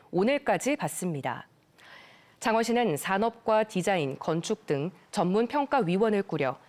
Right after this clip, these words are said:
이달 안에 선정 작품을 결정하고 사월까지 조형물을 설치할 계획입니다. 상징 조형물은 창원 국가산단의 역사와 미래, 기업과 노동자, 시민들의 노고를 담은 내용으로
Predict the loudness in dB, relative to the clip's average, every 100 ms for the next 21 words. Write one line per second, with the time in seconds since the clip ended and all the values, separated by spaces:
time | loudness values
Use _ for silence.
0 | _ -2 2 2 2 2 0 0 2 2
1 | 2 -2 -2 0 2 0 -2 -2 -2 -2
2 | -2 -4 -14 _ -12 0 2 4 2 0
3 | 2 0 0 0 0 2 0 2 2 2
4 | -2 0 -2 0 -2 -2 -2 -4 -6 -10
5 | -12 _ _ _ _ -20 -20 -20 -20 -4
6 | 0 2 2 4 2 2 2 2 0 -4
7 | -2 2 2 0 -2 0 0 0 0 0
8 | 2 0 0 -2 -2 0 2 2 0 0
9 | 0 -2 -6 _ _ 0 0 0 0 0
10 | 0 0 0 0 -2 -4 -8 0 2 2
11 | 2 2 2 4 2 4 2 2 2 0
12 | 0 0 -2